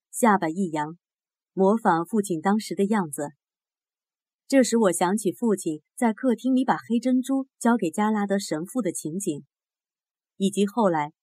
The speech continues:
他跟我母亲说：“上帝将从此永远保佑塞拉查父子珍珠行”的情景。塞维利亚人接下去说，“你父亲说话那股神气，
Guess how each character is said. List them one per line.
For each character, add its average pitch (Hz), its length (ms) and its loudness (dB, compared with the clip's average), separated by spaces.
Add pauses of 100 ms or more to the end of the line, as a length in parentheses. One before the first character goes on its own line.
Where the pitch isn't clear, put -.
(260)
他 220 160 0
跟 233 160 4
我 226 100 4
母 185 200 0
亲 185 180 -2
说： 202 320 0 (560)
“上 202 340 2
帝 190 280 -2 (120)
将 240 240 4
从 220 220 2
此 175 300 0
永 233 160 4
远 269 180 0
保 151 240 4
佑 175 260 0 (120)
塞 220 240 2
拉 208 180 2
查 185 220 -4
父 214 180 -2
子 165 160 -4
珍 233 240 2
珠 254 140 -2
行” 156 280 -6
的 226 120 0
情 151 260 -8
景。 139 260 -6 (2500)
塞 208 200 4
维 190 120 4
利 208 160 2
亚 202 160 0
人 156 240 -4
接 214 220 0
下 190 180 -2
去 156 160 -6
说 165 320 -4 (960)
，“你 196 160 4
父 220 200 4
亲 190 160 0
说 208 200 2
话 202 260 4
那 196 140 2
股 165 160 -4
神 160 280 -4
气， 185 300 -2